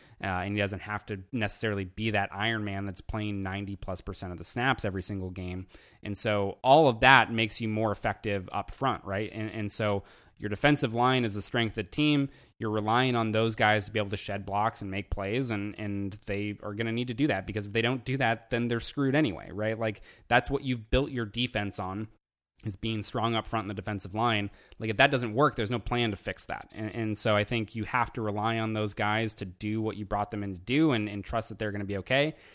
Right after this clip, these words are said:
And, and the other thing is, like, offenses generally, one, aren't that patient.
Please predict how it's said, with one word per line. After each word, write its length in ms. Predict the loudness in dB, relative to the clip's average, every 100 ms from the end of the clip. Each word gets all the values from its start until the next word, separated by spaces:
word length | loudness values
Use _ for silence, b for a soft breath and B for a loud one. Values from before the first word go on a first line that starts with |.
| B B
And, 280 | 2 2 2
and 120 | 4
the 80 | 4
other 120 | 6
thing 120 | 6
is, 120 | 6
like, 120 | 6 6
offenses 760 | 6 6 4 4 4 2 0 -6 b b b _ _ _ -20 -8
generally, 480 | 2 4 6 6 4
one, 420 | 4 4 6 4
aren't 280 | 2 0 2
that 260 | 2 0 -4
patient. 520 | -8 -6 -6 -8